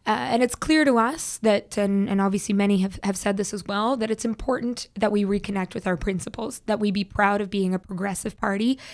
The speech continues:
that we be proud of being on the left. And that includes building a movement. We came from, uh, uh, our roots are in, are in a movement, uh, and, uh, or movements, and, uh, and I would say if you look around what's happening right now,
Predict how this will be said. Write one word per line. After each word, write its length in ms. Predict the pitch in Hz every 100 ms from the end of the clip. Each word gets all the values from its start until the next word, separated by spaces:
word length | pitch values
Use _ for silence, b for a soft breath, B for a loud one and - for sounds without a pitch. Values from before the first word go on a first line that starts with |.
| B
that 140 | 220
we 120 | 208
be 100 | 196
proud 360 | 196 - 190 190
of 100 | 185
being 320 | 190 185 185 185
on 160 | 190
the 100 | 185
left. 400 | 175 185 185 - -
And 140 | 214
that 100 | 220
includes 600 | 233 202 220 214 196 -
building 320 | - 175 196 190 185
a 40 |
movement. 500 | 175 180 180 208 - - _
We 180 | - 220
came 480 | 208 226 226 233 240 B B
from, 480 | - - 202 196 196
uh, 20 |
uh, 560 | 202 185 180 185 - - - -
our 140 | 196
roots 440 | 185 240 - - -
are 160 | 214 214
in, 220 | 214 269 -
are 160 | 208
in 120 | 214
a 40 | 220
movement, 500 | 220 220 240 277 - B B B
uh, 60 | 202
and, 640 | 190 190 - 190 190 190 202
uh, 100 | 185
or 120 | 185
movements, 680 | 190 196 180 196 226 - - - B B 202
and, 400 | 208 202 196 208
uh, 260 | 202 202
and 140 | 208 226
I 80 | 247
would 160 | 262
say 180 | - 262
if 140 | 254
you 80 | 240
look 220 | 247 285
around 380 | 285 240 233 226
what's 120 | 202
happening 460 | - 214 214 214 190
right 240 | 190 190
now, 320 | 202 190 180